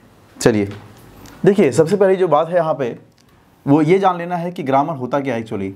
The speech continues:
तो मैंने आपको पिछले सेशन में बताया था कि ग्रामर जो है वो set of rules है, है ना, जो कंपोज करता है क्या, किस किस चीज़ का, वर्ड्स का, सेंटेंस का, क्लाउज का, ठीक है, इन सारी चीज़ों को।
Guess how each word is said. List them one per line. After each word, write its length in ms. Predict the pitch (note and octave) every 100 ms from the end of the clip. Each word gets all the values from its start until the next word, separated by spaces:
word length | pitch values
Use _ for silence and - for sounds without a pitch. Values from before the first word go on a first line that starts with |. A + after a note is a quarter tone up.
| - _ _ _ _ _
तो 60 | D#3+
मैंने 200 | D3+ F#3
आपको 340 | G3+ F#3 F#3+
पिछले 300 | F#3+ D#3+ E3+
सेशन 220 | F#3 F3 F3+
में 100 | F3
बताया 240 | D#3 E3
था 440 | E3 C#3 C#3+ F3 _ _ _ _
कि 100 | D3+
ग्रामर 380 | B2+ C#3 D#3 G3
जो 120 | F#3+
है 160 | E3 F3+
वो 140 | E3+
set 340 | E3 - D3+ E3+
of 180 | F3 F3 B2+
rules 320 | C3 C#3+ C3
है, 220 | F#2+ - - _ _ -
है 60 |
ना, 240 | F3 B2+ - _ _ _ C3
जो 120 | C#3+
कंपोज 480 | C#3+ D3+ D3+ F#3 G3+
करता 280 | F3 F#3+
है 160 | F3+ F3+
क्या, 180 | F3 D#3
किस 220 | D#3 D3+
किस 160 | F3+ F3+
चीज़ 200 | D#3 F3+
का, 140 | G#3+ A#3 - _ -
वर्ड्स 320 | A#2 C#3 D#3
का, 200 | - D#3
सेंटेंस 460 | D#3 D3 C3+ D#3 D#3
का, 200 | D3+ D3+
क्लाउज 400 | D3+ C3 D3 D#3
का, 180 | D#3 C#3+
ठीक 220 | C#3+ D3+
है, 240 | E3+ G2 - _ -
इन 100 | D3+
सारी 220 | D3 B2
चीज़ों 240 | A#2+ A2 G2+
को। 200 | G2